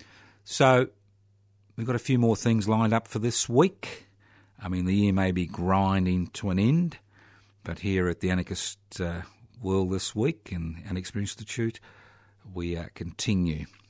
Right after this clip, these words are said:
irrespective of what types of public holidays are up for grabs. Now, a very important, uh, event that's occurring will be occurring in Melbourne, outside Parliament House,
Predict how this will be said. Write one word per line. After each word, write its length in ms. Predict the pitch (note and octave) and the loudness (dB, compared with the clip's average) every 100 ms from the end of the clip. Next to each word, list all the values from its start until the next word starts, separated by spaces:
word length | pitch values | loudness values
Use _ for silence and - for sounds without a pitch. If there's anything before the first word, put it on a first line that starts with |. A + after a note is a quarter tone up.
| - | -8
irrespective 720 | G2+ F2+ - - F2 - E2 | -4 -4 -4 -4 -6 -4 -8
of 240 | D#2+ D#2+ D#2+ | -8 -10 -10
what 160 | E2+ | -10
types 260 | - E2+ D#2+ | -6 -8 -6
of 140 | F2 | -14
public 320 | - D#2+ E2+ - | -10 -10 -10 -10
holidays 600 | D#2+ D#2 D#2 D#2+ E2 D#2+ | -10 -10 -12 -12 -12 -14
are 240 | D#2+ D#2+ _ _ _ _ - | -14 -16 _ _ _ _ -16
up 160 | E2 | -16
for 120 | - - | -14 -10
grabs. 540 | - - D#2+ E2+ - _ - - - _ _ | -8 -8 -12 -14 -16 _ -20 -20 -20 _ _
Now, 100 | A#2 | 0
a 40 | A2+ | 6
very 260 | D#3 D3+ | 8 8
important, 720 | C3+ - C3+ C3 - A#2 G2+ - | 6 2 2 2 2 -2 -2 -4
uh, 120 | G2+ - | -4 -4
event 380 | F2+ G#2+ G#2 | 2 2 2
that's 220 | - F#2 - | -4 -8 -8
occurring 640 | - - B2+ C#3+ D#3 A2+ | -8 -4 -2 0 -2 -4
will 100 | G2 | -4
be 140 | F#2 | -2
occurring 560 | F2 - G#2 G2 F#2+ F2+ | -4 -6 -4 -2 -2 -6
in 240 | - A2 G#2 | -4 -2 0
Melbourne, 480 | F2 D#2+ D#2 F2 G#2 - _ _ _ | 0 -2 -4 -6 -8 -18 _ _ _
outside 720 | G2+ G#2+ - - F2+ E2 D#2 - - | -2 0 -2 -2 0 0 -4 -8 -8
Parliament 460 | E2 D#2+ D#2+ D#2+ | -6 -4 -4 -6
House, 500 | E2+ E2 F#2+ - - | -6 -6 -6 -8 -14